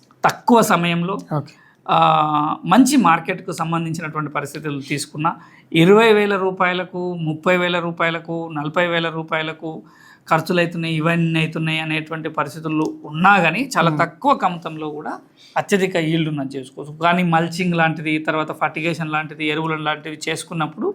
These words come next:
Speaker 2: ఇంకా ఎక్కువ వస్తుంది.
Speaker 1: ఎక్కువ దిగుబడిని ఎక్స్‌పెక్ట్ చేయొచ్చు. చాలా తక్కువగా ఓపెన్ కల్టివేషన్‌లో చేసుకున్నా గానీ
Speaker 2: ఓకే.
Speaker 1: యావరేజ్‌గా మనం ఇంతవరకు అయితే చేయొచ్చు. ఏదేం లేకున్నా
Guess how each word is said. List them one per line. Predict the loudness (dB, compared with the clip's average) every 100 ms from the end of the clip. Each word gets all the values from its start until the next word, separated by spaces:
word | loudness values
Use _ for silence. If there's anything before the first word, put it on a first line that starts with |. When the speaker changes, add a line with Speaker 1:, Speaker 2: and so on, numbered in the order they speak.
| -2
Speaker 2:
ఇంకా | -2 0
ఎక్కువ | -2 -2
వస్తుంది. | -2 -2
Speaker 1:
ఎక్కువ | -2 2 6 6 4
దిగుబడిని | -2 -4 -4 -4 -6 -6
ఎక్స్‌పెక్ట్ | -10 -8 -14 -12
చేయొచ్చు. | -14 -14 -10 0
చాలా | 0 2
తక్కువగా | 0 2 4 6 4
ఓపెన్ | 4 0 0
కల్టివేషన్‌లో | 0 -2 -2 -4 -4 -6
చేసుకున్నా | -6 -8 -6 -6 -6
గానీ | -2 -4 0
Speaker 2:
ఓకే. | -2 -2 -8 2
Speaker 1:
యావరేజ్‌గా | 4 4 0 -2
మనం | -6 -6 -4
ఇంతవరకు | -4 -4 -6 -6
అయితే | -4 -4 -6
చేయొచ్చు. | -10 -16 -20 -20 -20 -6 4
ఏదేం | 6 8 8 6 4
లేకున్నా | 2 -2 -4 -2 -2